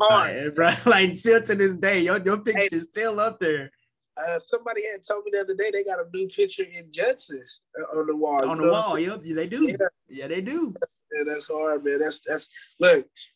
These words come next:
Speaker 1: if it don't get retired, hey, look, that's, that's good enough for me. At, at this point in my life, bro, that's good enough for me. Um, but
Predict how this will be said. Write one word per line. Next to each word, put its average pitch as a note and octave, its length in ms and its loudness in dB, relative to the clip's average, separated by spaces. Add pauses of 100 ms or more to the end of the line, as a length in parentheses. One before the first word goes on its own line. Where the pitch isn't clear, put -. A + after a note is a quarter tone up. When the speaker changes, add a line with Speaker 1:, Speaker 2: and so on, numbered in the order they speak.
(640)
Speaker 1:
if C3 140 -8
it G3+ 80 8
don't G#3+ 160 4
get G#3 100 2
retired, G3 460 0
hey, D3+ 220 -4
look, C3+ 160 -8
that's, C#3+ 240 -10
that's C#3+ 220 -6
good D#3+ 180 2
enough D3+ 240 -4
for C#3+ 100 -12
me. C#3+ 320 -4 (160)
At, C3 220 -4
at C3 120 -4
this F3 200 -2
point F3+ 240 2
in E3+ 80 -2
my E3+ 100 2
life, E3+ 300 2
bro, E3 200 0
that's D#3 140 -4
good E3 220 -8
enough D#3 240 -6
for D3+ 100 -20
me. D3 320 -4 (380)
Um, C3 380 0 (520)
but F3+ 360 4